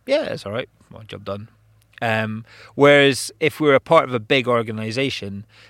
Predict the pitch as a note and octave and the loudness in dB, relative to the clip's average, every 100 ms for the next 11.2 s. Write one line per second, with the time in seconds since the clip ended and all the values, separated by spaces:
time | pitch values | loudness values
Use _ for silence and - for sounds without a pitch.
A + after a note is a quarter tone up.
0 | _ A2+ A2 G#2+ G#2+ G#2 - _ _ - | _ 0 0 0 -4 -8 -12 _ _ -2
1 | B2+ A#2+ G#2+ A2 - A#2 G#2+ G2 A2+ A#2 | 2 2 0 -6 -8 -6 -6 -6 0 0
2 | G#2+ - G#2+ G2 - - _ G#2 G#2+ G#2 | 0 -8 -8 -10 -16 -20 _ -6 -6 -6
3 | A2+ G#2+ A2 A2 D3 D3 B2 G2+ G2 G2 | -6 -8 -6 0 2 2 -4 -8 -8 -8
4 | G2+ - - A2 G#2 - A2+ G2+ G#2+ G#2 | -10 -12 -10 -8 -8 -6 -6 -4 -4 -4
5 | G#2 G2 _ A#2+ G2+ G#2 G#2 G2+ G2+ G#2 | -6 -10 _ -6 -4 -8 -6 -10 -8 -10
6 | - F#2+ G2 _ - _ A#2 A#2 A2+ G#2+ | -10 -14 -18 _ -20 _ -4 -2 -2 -2
7 | A2+ - - B2+ - A#2 - A#2+ D3+ D3 | -4 -8 -4 -4 -4 -10 -6 -2 -2 -2
8 | A#2 G#2 G2+ _ _ A#2+ G#2 B2 A2+ A2+ | -6 -8 -10 _ _ -6 -2 -2 -2 -4
9 | A2+ C#3 A#2 G#2+ G#2+ G#2 G#2 - _ - | 2 2 0 -8 -6 -8 -12 -16 _ -4
10 | C3 B2 A#2 A2 A2+ C3+ C#3+ G#2 G2+ G2 | -2 -2 -2 -2 0 0 0 -4 -6 -8
11 | G#2 G#2+ | -12 -12